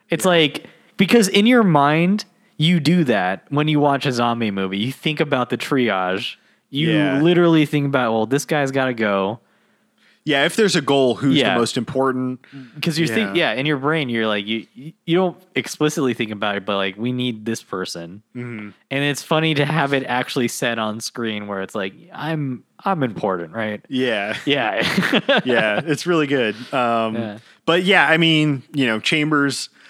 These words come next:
Speaker 2: really, she fucks herself because, uh, uh, you know, Martin, the fucking Tanaka's right-hand security guard guy,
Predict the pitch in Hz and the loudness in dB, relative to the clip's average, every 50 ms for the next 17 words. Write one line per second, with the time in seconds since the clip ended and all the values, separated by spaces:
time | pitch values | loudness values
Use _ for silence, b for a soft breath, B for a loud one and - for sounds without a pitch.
0 | B B B B B B - 160 165 170 170 160 156 - 156 - - 131 120 - | B B B B B B 0 2 2 4 2 2 2 0 0 0 2 0 0 0
1 | - - 123 - - 131 117 113 113 113 - - - 120 110 - - 120 110 110 | 0 -2 -2 0 0 0 2 2 0 0 -4 -4 -4 -4 -2 -2 -2 0 0 0
2 | 104 104 113 107 104 104 104 101 101 101 101 98 101 104 - 107 107 101 101 101 | 0 -2 -2 -2 0 0 -2 -2 -2 -2 -2 -4 -4 -6 -8 -8 -6 -6 -4 -4
3 | 98 98 101 101 92 - 123 117 107 104 104 104 107 _ _ _ _ _ _ _ | -6 -6 -8 -10 -10 -8 -6 -6 -4 -6 -6 -10 -14 _ _ _ _ _ _ _
4 | _ _ _ _ _ _ _ 147 147 131 131 131 135 139 139 147 143 131 131 127 | _ _ _ _ _ _ _ -16 -10 -6 -2 0 2 2 2 2 0 0 0 0
5 | 127 127 123 113 127 113 - - 123 113 - 131 - - 135 123 117 120 120 - | 0 -2 -2 -2 -4 -4 -2 -2 -6 -6 -6 -8 -10 -8 -6 -4 -2 -2 -2 -2
6 | 127 120 107 117 117 113 113 110 120 113 110 107 107 _ _ 127 123 - - 117 | -4 -6 -4 -2 -2 -2 -2 -4 -4 -6 -6 -6 -8 _ _ -20 -14 -10 -10 -10
7 | - - 110 107 104 104 104 98 113 104 104 104 104 110 101 101 101 98 | -8 -6 -4 -4 -2 -4 -4 -4 -4 -4 -4 -4 -4 -4 -4 -2 -4 -6